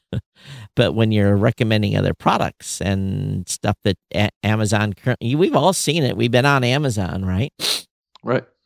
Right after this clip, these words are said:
Speaker 1: Or on, on Google and search for, you know, a, a mouse or whatever. And the next thing, in the next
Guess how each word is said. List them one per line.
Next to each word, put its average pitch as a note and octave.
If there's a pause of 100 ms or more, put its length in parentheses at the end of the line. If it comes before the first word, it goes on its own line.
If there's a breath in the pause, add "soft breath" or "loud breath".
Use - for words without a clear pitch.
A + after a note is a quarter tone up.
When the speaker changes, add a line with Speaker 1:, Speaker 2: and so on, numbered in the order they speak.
(120)
Speaker 1:
Or A2+
on, A#2
on A2
Google G#2
and G2
search -
for, A2 (600)
you C#3+
know, G2+
a, - (480)
a G#2
mouse A2+
or F#2
whatever. F#2
And A2+
the A2
next B2
thing, A#2
in G2+
the G#2+
next A2